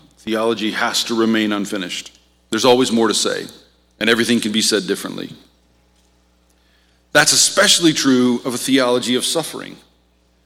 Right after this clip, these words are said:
and even more especially true of a theology of the suffering of God. And that's what I'm trying to take up tonight.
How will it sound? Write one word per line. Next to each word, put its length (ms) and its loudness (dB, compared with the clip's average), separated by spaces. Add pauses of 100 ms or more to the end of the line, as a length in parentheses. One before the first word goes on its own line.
(140)
and 140 2
even 260 4
more 360 4
especially 540 -2
true 440 -12 (420)
of 80 -4
a 60 -6
theology 720 -2
of 100 -10
the 80 -4
suffering 640 0
of 180 -10
God. 380 -4 (960)
And 80 -20
that's 220 2
what 140 2
I'm 120 2
trying 300 -2
to 60 -14
take 260 -6
up 140 -10
tonight. 280 -20